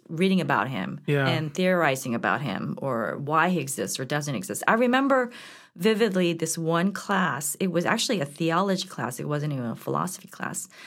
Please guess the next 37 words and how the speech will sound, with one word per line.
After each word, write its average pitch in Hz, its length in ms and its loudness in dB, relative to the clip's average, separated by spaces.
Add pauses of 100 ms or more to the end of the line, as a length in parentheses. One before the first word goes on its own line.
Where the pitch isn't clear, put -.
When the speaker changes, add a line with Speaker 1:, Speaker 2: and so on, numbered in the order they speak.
(300)
Speaker 1:
But - 180 2
I 208 160 6
felt, 226 640 2
I, 190 160 4 (100)
I, 175 100 6 (240)
um, 165 340 2
I 190 60 4
don't 214 200 2
remember 196 340 4
the 156 120 -4
class, 151 480 -2
but - 200 0
I 175 180 4
just 185 200 -2
remember, 185 720 4
um, 160 240 -2
it 160 100 -2
was, 165 140 0
like, 165 160 0
within 185 280 2
the 214 80 2
two 196 240 -2
weeks 185 240 2
where 180 100 4
you 156 60 0
can 160 140 -2
drop 147 340 2
it. - 160 -4 (440)
And 196 140 4
I 190 60 6
remember, 208 640 4
um, 170 220 4
sitting 190 460 2
outside 180 320 0
the 156 60 0
library 147 480 0
at - 120 -6